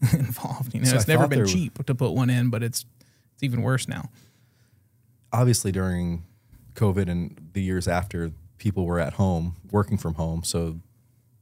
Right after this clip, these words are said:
Speaker 2: you know, having a pool was much more appealing.
Speaker 1: Mm-hmm.
Speaker 2: So I thought that once people started to return back to work, the prices would come down, and they just haven't.
Speaker 1: No.
Speaker 2: Like, just
Speaker 1: <laughs>
Speaker 2: been, been pricing them out, and,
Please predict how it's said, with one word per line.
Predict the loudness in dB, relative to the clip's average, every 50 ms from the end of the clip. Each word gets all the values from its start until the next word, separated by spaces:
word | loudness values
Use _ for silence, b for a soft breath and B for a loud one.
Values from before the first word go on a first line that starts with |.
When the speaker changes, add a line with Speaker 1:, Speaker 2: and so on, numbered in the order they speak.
| _ -8
Speaker 2:
you | -6
know, | -4 -2
having | 0 0 0 0 0 -2
a | -4
pool | -4 -2 -2 0 0
was | 0 -2 -2
much | -4 -6 -6 -6
more | -8 -8 -8
appealing. | -8 -6 -4 -4 -4 -2 0 0
Speaker 1:
Mm-hmm. | 0 2 2 0 0 -2 -6 B B B B
Speaker 2:
So | _ -6 -4 -4
I | -4
thought | -2 -4 -4 -4 -4
that | -4 -4 -4
once | -4 -4 -4 -4
people | -4 -4 -4 -4
started | -4 -4 -4 -4 -4
to | -4 -6
return | -6 -6 -6 -6 -4
back | -4 -6 -6 -8
to | -6
work, | -6 -6 -6 -6
the | -8 -10
prices | -6 -6 -6 -4 -6 -8 -10
would | -14 -12
come | -10 -8 -8
down, | -8 -8 -8 -8 -10 -12 -14 -16 -20 _ _ _ -8
and | -8 -6
they | -6
just | -8 -8 -10 -10
haven't. | -10 -10 -10 -10 -10 -10 -4 2
Speaker 1:
No. | 4 4 4 4 2
Speaker 2:
Like, | 0 -4 -2
just | -2 -2 -2 -2
Speaker 1:
<laughs> |
Speaker 2:
been, | -2 -2 -2 -2 -4 -4 -4 B B B B B B B B B B _
been | -2 -2 -2
pricing | -2 -4 -4 -2 -2 -2 -2
them | -4 -2
out, | -2 -2 -2 -2 -4 -4
and, | -6 -6 -6 -6 -6 -8 -10 -12